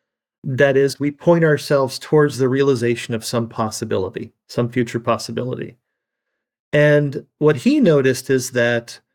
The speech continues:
broadly speaking, there's sort of two strategies that you can employ. One is to increase the force, the, the sort of driving forces toward the realization of that possibility.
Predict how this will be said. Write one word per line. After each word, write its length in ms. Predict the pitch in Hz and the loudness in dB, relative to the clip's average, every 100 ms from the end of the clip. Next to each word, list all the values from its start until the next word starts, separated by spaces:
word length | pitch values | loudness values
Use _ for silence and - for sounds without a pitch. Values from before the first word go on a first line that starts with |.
| _ _ - | _ _ -10
broadly 500 | 127 151 240 214 180 | 2 4 6 4 2
speaking, 520 | 170 - 220 220 143 | 0 0 0 0 -4
there's 200 | 131 131 | 0 -2
sort 220 | - 151 135 | 2 0 0
of 120 | 123 | -4
two 220 | - 180 | -2 -2
strategies 840 | 156 - 135 139 143 120 120 113 - | -2 0 2 2 0 -2 -2 -2 -2
that 200 | 120 127 | -4 -2
you 160 | 127 | -4
can 600 | 123 - 113 107 110 - - | -4 -4 -2 -2 -4 -10 -6
employ. 840 | 127 120 - 214 185 98 98 - _ _ _ _ - | -6 -4 0 4 4 2 -6 -10 _ _ _ _ -8
One 340 | 127 165 262 | 2 4 4
is 360 | 175 143 131 - | 4 2 0 -4
to 540 | - 143 131 127 127 - | -4 2 2 2 -2 -2
increase 880 | 160 185 190 - 139 151 160 151 - | 0 0 -2 -4 -2 2 2 0 -6
the 120 | 123 | -6
force, 360 | - 143 139 131 | 0 2 2 0
the, 120 | - 123 | -12 -8
the 160 | 127 | -6
sort 180 | - 151 | 0 0
of 140 | 120 | 0
driving 640 | 113 123 135 143 147 135 117 | -2 0 2 2 2 -2 -6
forces 760 | - 110 104 - 110 - - _ _ _ _ _ - | -6 -6 -6 -12 -14 -14 -16 _ _ _ _ _ -16
toward 760 | - 165 165 151 139 123 127 _ _ 131 | 0 4 6 6 2 -2 -6 _ _ -2
the 120 | 127 | 0
realization 720 | 131 131 117 123 120 - 117 | 2 2 0 0 -2 -4 -10
of 100 | 107 | -8
that 180 | 104 - | -10 -8
possibility. 800 | 113 - 117 110 - - - | -8 -6 -6 -4 -4 -8 -12